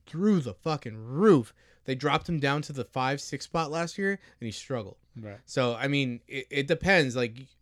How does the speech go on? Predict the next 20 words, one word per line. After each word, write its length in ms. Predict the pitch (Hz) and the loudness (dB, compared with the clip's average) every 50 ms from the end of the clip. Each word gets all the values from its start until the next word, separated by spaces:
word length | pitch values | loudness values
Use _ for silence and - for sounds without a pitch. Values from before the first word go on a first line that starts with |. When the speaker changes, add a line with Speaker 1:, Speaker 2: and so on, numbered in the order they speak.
| _ 113 | _ -4
Speaker 1:
uh, 240 | 131 123 123 127 131 131 | -2 0 0 0 0 -2
if, 100 | 131 135 | 0 0
if 160 | 139 127 139 - _ | 0 -2 -2 -6 _
they're 240 | 131 135 165 190 185 | -4 2 4 4 4
a 40 | - | 4
fastball 580 | - _ 160 151 160 165 165 - 180 160 151 | 2 _ 2 4 4 4 2 0 -2 -2 0
hitter, 360 | 135 143 147 156 170 196 208 - _ - _ _ _ _ _ | 0 0 0 0 0 -2 -4 -8 _ -20 _ _ _ _ _
you 120 | - 151 123 | -8 -8 -8
have 480 | - - - - 180 185 185 185 180 - | -6 -10 -4 2 4 6 6 4 4 0
to 80 | 151 | -2
have 220 | 135 139 135 123 - | 0 0 0 -2 -2
somebody, 560 | - 135 127 117 117 113 110 104 104 107 - _ _ _ _ _ _ _ _ _ _ _ _ _ _ _ _ _ | -4 -6 -4 -4 -4 -4 -6 -6 -8 -10 -14 _ _ _ _ _ _ _ _ _ _ _ _ _ _ _ _ _
like, 280 | 135 120 113 101 92 - _ - 403 - - _ _ _ _ _ | -6 -4 -4 -4 -6 -10 _ -20 -20 -20 -20 _ _ _ _ _
very, 500 | 135 131 131 135 139 139 127 123 113 110 - _ _ _ _ _ _ _ _ _ _ _ _ _ - | -10 0 4 6 6 6 6 4 2 -2 -8 _ _ _ _ _ _ _ _ _ _ _ _ _ -4
somebody 320 | - - 196 185 170 156 | 2 4 6 6 6 6
with 140 | 135 127 127 | 4 4 2
mad 240 | 135 135 123 123 - | 2 2 0 0 -2
pop 180 | 127 120 113 | -4 -4 -4
behind 300 | 110 104 107 104 101 98 | -4 -6 -6 -6 -8 -10
you. 80 | 101 | -14